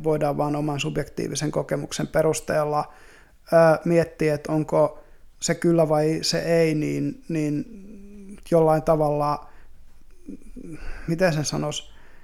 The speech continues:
ö, semmonen todennäköinen, todennäköinen hyvä uskomus tai todennäköinen toimiva uskomus.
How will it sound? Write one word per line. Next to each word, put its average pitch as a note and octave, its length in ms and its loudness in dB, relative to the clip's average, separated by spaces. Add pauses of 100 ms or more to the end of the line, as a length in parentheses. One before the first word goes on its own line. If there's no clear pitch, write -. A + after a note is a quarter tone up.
(1400)
ö, D#3 320 4 (240)
semmonen E3 400 2
todennäköinen, D3+ 1080 2 (840)
todennäköinen D3+ 680 2
hyvä - 260 -8
uskomus - 460 -8
tai - 140 -4
todennäköinen - 600 -4
toimiva D2+ 360 -4
uskomus. - 540 -6